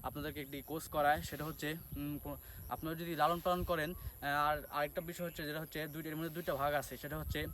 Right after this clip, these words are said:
যদি আপনারা যে গরু লালন পালন করেন সেটার মধ্যে একটি, আহ, কোচ আছে, আরেকটা হচ্ছে আপনাদের হচ্ছে যে গরুর যে আপনার ডাক্তার হন সেটার বিষয়ে হচ্ছে আরেকটা কোচ আছে। দুই, দুইটা হচ্ছে দুই রকম। আপনারা যারা খামারি, যারা গরু লালন পালন করবেন, আমি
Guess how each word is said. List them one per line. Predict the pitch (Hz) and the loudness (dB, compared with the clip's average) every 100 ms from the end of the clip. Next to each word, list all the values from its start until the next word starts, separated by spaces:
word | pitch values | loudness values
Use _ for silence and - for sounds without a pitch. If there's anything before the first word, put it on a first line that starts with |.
| - | -4
যদি | 143 147 | -4 -2
আপনারা | 151 151 147 | -2 -2 -4
যে | 147 | -2
গরু | 160 | 2
লালন | 151 156 170 | 2 2 2
পালন | 180 175 | 2 4
করেন | 160 147 - - - | 2 0 -4 -8 -10
সেটার | - 147 170 | -8 0 2
মধ্যে | 175 175 175 | 2 2 2
একটি, | - 180 175 | 2 0 2
আহ, | - - - 147 143 | 0 -2 0 2 2
কোচ | - 151 175 | 0 -4 -2
আছে, | 175 | 2
আরেকটা | 151 139 165 | 2 2 -2
হচ্ছে | 160 | 0
আপনাদের | 165 - 151 160 143 | 0 -2 -2 0 -2
হচ্ছে | 143 151 160 - - - | -2 -2 -2 -4 -14 -8
যে | 135 151 143 | -2 0 0
গরুর | 151 165 | 0 0
যে | 156 | 0
আপনার | 151 160 143 | 0 0 2
ডাক্তার | 131 - - 160 | 2 2 2 2
হন | 135 151 151 170 - - | 4 0 0 -4 -8 -6
সেটার | 156 170 | -4 -6
বিষয়ে | 160 165 | -4 -4
হচ্ছে | 156 143 | 0 0
আরেকটা | 131 156 | 0 -2
কোচ | 139 | -4
আছে। | 123 139 | -4 -6
দুই, | 156 160 143 160 | -4 -6 -6 -6
দুইটা | 165 | -4
হচ্ছে | 160 175 | -4 -4
দুই | 165 170 | 0 2
রকম। | 139 120 - - - - - | 2 0 -8 -16 -20 -12 -8
আপনারা | 135 170 | -4 -4
যারা | 165 170 | -2 -2
খামারি, | 151 147 160 143 | 0 2 2 4
যারা | 143 147 | 2 2
গরু | 151 | 4
লালন | 156 156 | 2 2
পালন | 151 147 | 0 -4
করবেন, | 156 139 175 | -2 -2 -2
আমি | 139 156 175 | -4 -2 -2